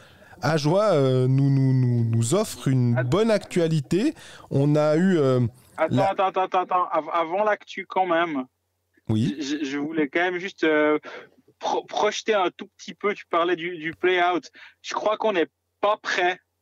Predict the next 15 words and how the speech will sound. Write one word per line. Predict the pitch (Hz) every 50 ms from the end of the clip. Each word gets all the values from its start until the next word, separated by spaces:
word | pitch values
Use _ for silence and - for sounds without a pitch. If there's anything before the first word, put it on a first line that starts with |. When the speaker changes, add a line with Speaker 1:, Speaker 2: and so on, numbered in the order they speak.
| _ _ _ _ _ _ _ -
Speaker 2:
Parce | - 170 -
qu'on | - 175 160
parlait | - 185 180 196
avant | 196 185 190 175 190 202
que | - - 180
Lausanne | 170 175 185 185
n'était | 180 170 170 156
clairement | - - 180 170 180 185 190 185
pas | - 185 180
sortie | - - 175 - - - 185
d'a-, | 170 170 170 170 170 165
de | 151 165
l'auberge. | 160 170 170 156 175 175 170 165 151 151 -
Et, | 170 165 160
euh, | 156 151 151